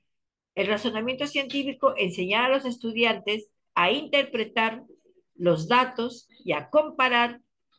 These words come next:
los resultados con la hipótesis planteada. ¿No? Obviamente, todo se contextualiza a la edad de nuestros niños. Discusión crítica.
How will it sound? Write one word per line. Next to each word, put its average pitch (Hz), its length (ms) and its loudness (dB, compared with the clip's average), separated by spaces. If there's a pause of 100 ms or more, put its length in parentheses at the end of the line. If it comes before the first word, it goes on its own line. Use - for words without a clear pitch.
(200)
los 160 160 -2
resultados 220 640 -2
con 185 140 -4
la 156 80 -2
hipótesis 180 600 -2
planteada. 139 580 -6 (3250)
¿No? 151 340 -8 (340)
Obviamente, 269 920 2 (160)
todo 233 320 4
se 262 180 -4
contextualiza 180 1000 -4
a 151 140 0
la 139 60 4
edad 147 280 2
de 208 120 -2
nuestros 160 400 -10
niños. 160 600 -10 (720)
Discusión 240 680 2
crítica. - 640 0